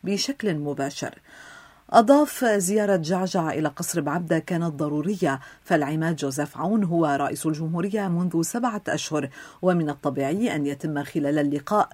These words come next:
التداول في التطورات التي شهدتها المنطقة، لا سيما الحرب الإيرانية الإسرائيلية وموضوع سلاح الحزب.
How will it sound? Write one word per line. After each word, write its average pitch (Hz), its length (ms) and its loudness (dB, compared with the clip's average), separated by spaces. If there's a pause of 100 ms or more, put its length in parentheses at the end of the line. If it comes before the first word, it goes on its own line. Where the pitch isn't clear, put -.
(400)
التداول 247 560 2
في - 100 -8
التطورات 156 720 -2
التي 147 320 -2
شهدتها 170 560 -4
المنطقة، 170 640 0 (280)
لا 202 140 4
سيما 262 360 2
الحرب 247 340 -2
الإيرانية 233 560 0
الإسرائيلية 143 800 -2 (260)
وموضوع 170 760 2
سلاح 139 420 -2
الحزب. 147 400 -4